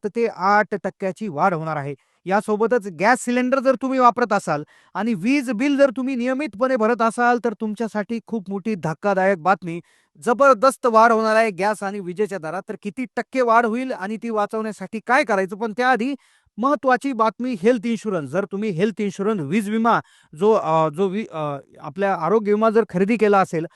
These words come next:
आरोग्य विमा तुम्ही जर प्रीमियम भरत असाल तर तो महागणार आहे. तर आरोग्य विम्याच्या प्रीमियममध्ये दहा टक्क्याची वाढ होणार आहे. आरोग्य विमा तुम्ही घेतला असेल तर तो दहा टक्क्याने वाढणार आहे. आयआरडीएच्या नव्या नियमानुसार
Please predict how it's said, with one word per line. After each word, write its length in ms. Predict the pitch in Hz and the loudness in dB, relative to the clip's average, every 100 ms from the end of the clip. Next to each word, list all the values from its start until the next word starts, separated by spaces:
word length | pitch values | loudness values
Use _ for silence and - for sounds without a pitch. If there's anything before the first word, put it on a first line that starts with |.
| _ - | _ -8
आरोग्य 360 | 165 220 226 214 | 0 2 4 4
विमा 280 | 208 247 | 4 0
तुम्ही 240 | 240 233 233 | -2 -4 -2
जर 120 | 240 - | -2 -2
प्रीमियम 300 | 220 226 233 | -4 -4 -4
भरत 260 | 202 214 | -4 -4
असाल 340 | 202 190 208 214 | -6 -4 -4 -2
तर 100 | 208 | -6
तो 160 | - 208 | -4 -4
महागणार 400 | 185 165 175 165 | -2 -4 -4 -4
आहे. 180 | 131 135 | -4 -8
तर 180 | - | -8
आरोग्य 420 | 160 156 180 196 180 | -8 -2 -2 0 0
विम्याच्या 360 | 185 190 214 | 0 -2 -2
प्रीमियममध्ये 600 | - 190 208 208 190 208 226 _ _ _ | -2 -2 -2 -2 2 2 2 _ _ _
दहा 240 | 190 208 | -4 -2
टक्क्याची 480 | 254 240 - 262 277 | -2 -4 0 -2 2
वाढ 240 | 220 233 | 2 4
होणार 260 | 240 220 208 | 4 2 2
आहे. 160 | 156 143 _ _ - | 0 -4 _ _ -6
आरोग्य 360 | 165 240 233 233 | 0 2 2 0
विमा 180 | 247 247 | 0 -2
तुम्ही 160 | 240 247 | -4 -2
घेतला 320 | 214 196 233 | -2 2 2
असेल 340 | 226 247 247 | 2 0 0
तर 40 | 233 | -2
तो 100 | 233 | -2
दहा 260 | 226 170 185 | -2 0 -2
टक्क्याने 460 | 190 196 - 202 196 | -4 -8 -6 -4 -4
वाढणार 400 | 143 180 220 208 | -2 0 2 2
आहे. 160 | 170 - | 0 -4
आयआरडीएच्या 840 | 160 208 202 214 180 202 226 247 | -2 2 2 2 0 0 0 -2
नव्या 300 | 226 196 233 | -4 -2 -2
नियमानुसार 1120 | 220 208 214 214 214 208 - 185 220 220 165 | -2 -4 -6 -6 -6 -10 -12 -6 -4 -2 -2